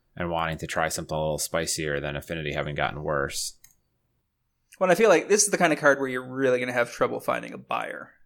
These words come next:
Speaker 2: to unload a full playset to. Like, I would probably, if, if the lowest posted price is something like sixty-five on T C G, I'm probably gonna try to get, like, one eighty-eight eighty-eight out of a playset if I was holding, which
Speaker 1: Yeah.
Speaker 2: I'm not. Um, just to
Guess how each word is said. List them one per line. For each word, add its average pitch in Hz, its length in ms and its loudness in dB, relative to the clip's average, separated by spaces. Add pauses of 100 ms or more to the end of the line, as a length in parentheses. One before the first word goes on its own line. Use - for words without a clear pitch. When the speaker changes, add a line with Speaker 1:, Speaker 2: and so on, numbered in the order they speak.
Speaker 2:
to - 160 0
unload 123 340 -4
a 117 60 -8
full 120 220 -6
playset - 400 -8
to. - 160 -12
Like, 123 100 -4
I 143 140 6
would 143 160 4
probably, 135 260 4
if, - 220 -6 (100)
if 147 320 -2
the 139 240 -2 (580)
lowest 185 300 2
posted 156 260 4
price 135 280 4
is 131 80 -2
something 127 180 -4
like 117 180 -6
sixty-five 120 600 -2
on 127 80 -2
T 131 140 -8
C 127 100 -12
G, 131 220 -4
I'm 123 100 -2
probably 127 240 0
gonna 123 160 -8
try 127 220 -2
to 127 80 -4
get, 123 180 -4
like, 123 160 -8
one 131 240 0
eighty-eight 123 420 -4
eighty-eight 117 640 -8
out 127 80 -4
of - 80 -10
a - 60 -10
playset - 460 -6
if - 100 -10
I 117 80 -6
was - 140 -8
holding, - 280 -8 (380)
which - 140 -8
Speaker 1:
Yeah. - 60 2
Speaker 2:
I'm - 80 -2
not. - 240 -8 (540)
Um, - 460 -8
just - 340 2
to 123 600 -4